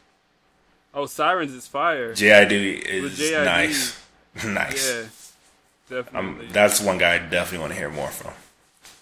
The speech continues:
Speaker 1: Right. I like Black Metal Terrorist and Vengeance, actually.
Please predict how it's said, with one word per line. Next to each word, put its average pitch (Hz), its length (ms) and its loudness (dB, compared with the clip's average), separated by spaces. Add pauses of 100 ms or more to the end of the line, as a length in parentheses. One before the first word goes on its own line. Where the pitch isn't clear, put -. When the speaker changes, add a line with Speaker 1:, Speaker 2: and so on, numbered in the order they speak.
(160)
Speaker 1:
Right. 120 380 -12 (500)
I 127 80 -4
like 180 360 -4
Black 143 280 -4
Metal 135 260 -6
Terrorist 131 640 -8
and 123 160 -16
Vengeance, 127 580 -12
actually. 120 640 -16